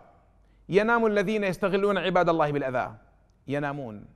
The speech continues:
فالحجب تبدأ ترتفع بين العباد وربهم.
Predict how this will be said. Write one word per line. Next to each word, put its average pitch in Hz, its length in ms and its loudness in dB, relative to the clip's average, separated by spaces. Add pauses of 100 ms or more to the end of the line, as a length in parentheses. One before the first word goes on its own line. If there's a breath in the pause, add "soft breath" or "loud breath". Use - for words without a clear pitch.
(400)
فالحجب 151 580 -6
تبدأ 135 280 -6
ترتفع 131 500 -10
بين 135 260 -8
العباد 120 500 -10
وربهم. 101 420 -12